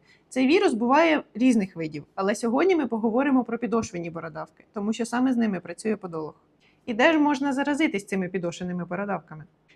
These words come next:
Зазвичай цим вірусом заражаються в місцях великого скупчення людей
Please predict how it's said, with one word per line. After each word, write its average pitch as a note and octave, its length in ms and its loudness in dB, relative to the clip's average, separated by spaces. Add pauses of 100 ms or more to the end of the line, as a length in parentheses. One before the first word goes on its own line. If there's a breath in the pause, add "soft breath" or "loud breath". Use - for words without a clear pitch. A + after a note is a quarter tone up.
(120)
Зазвичай C4 540 2
цим C#4+ 200 2
вірусом F3+ 420 0
заражаються C4 600 2
в B3+ 40 -2
місцях C4 420 2
великого C#4 400 0
скупчення C4 500 -2
людей F#3 420 -2